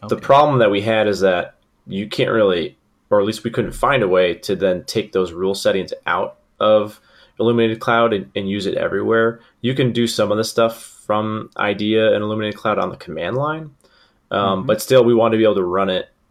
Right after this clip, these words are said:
Speaker 1: uh, in C I. We wanted, our kind of requirement is everything we want to use, we want to be able to, the dev needs to be able to do it, and we also need to be able to do it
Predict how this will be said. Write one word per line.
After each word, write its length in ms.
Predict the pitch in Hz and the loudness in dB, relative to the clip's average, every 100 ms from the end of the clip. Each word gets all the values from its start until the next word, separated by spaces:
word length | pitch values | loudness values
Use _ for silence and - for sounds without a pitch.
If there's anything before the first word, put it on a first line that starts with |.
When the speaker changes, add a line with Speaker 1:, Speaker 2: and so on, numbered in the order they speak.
| _ | _
Speaker 1:
uh, 280 | 87 85 80 - | -4 -4 -6 -8
in 180 | - 101 | -6 -6
C 280 | 95 - 87 | -6 -4 -2
I. 340 | 82 76 71 92 | 0 0 -4 -4
We 80 | 113 | 0
wanted, 340 | 123 113 95 _ | 2 2 -4 _
our 100 | 113 | -4
kind 140 | - 127 | 0 0
of 40 | |
requirement 500 | 107 - 110 104 90 | 0 2 0 0 -2
is 120 | 85 | -6
everything 380 | - 104 107 104 | -2 -2 -2 -4
we 100 | 101 | -4
want 180 | 95 95 | -4 -4
to 40 | 92 | -4
use, 300 | 95 95 98 | -4 -6 -6
we 60 | |
want 200 | 95 95 | -6 -4
to 40 | 92 | -2
be 60 | |
able 220 | 95 90 | 0 -2
to, 260 | - - 98 _ | -6 -14 -16 _
the 120 | - 92 | -16 -2
dev 220 | 104 104 | 0 0
needs 140 | 107 101 | -2 -6
to 40 | |
be 80 | 101 | -2
able 140 | 98 | -2
to 80 | 95 | -2
do 220 | - 98 | -2 -2
it, 180 | 101 98 _ _ | -2 -4 _ _
and 120 | 92 | -4
we 60 | 92 | -2
also 200 | 92 98 | -4 -4
need 80 | 95 | -8
to 80 | |
be 140 | 92 95 | -6 -4
able 220 | 92 92 | -2 -4
to 80 | 85 | -4
do 160 | 92 | -2
it 120 | 95 | -2